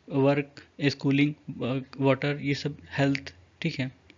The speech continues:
ये सब उसके अलग-अलग डायमेंशन है गरीबी के। तो इसी के लिए, अ, ग्लोबल मल्टी डायमेंशनल पॉवर्टी इंडेक्स निकाला जाता है,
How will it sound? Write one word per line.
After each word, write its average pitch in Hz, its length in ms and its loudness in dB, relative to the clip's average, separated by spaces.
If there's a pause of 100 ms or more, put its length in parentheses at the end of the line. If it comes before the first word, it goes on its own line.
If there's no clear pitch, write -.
(760)
ये 156 80 2
सब 151 140 0
उसके 143 200 -4
अलग-अलग 147 360 2
डायमेंशन 131 400 0
है 127 140 -6
गरीबी 131 300 2
के। 139 140 -6 (540)
तो - 80 -14
इसी 175 260 0
के 180 160 -4
लिए, 160 220 2 (340)
अ, 135 180 0
ग्लोबल 151 440 2
मल्टी 147 300 0
डायमेंशनल 143 600 -2
पॉवर्टी 139 360 -2
इंडेक्स 143 260 -2
निकाला 135 260 0
जाता 139 240 -6
है, 170 140 -6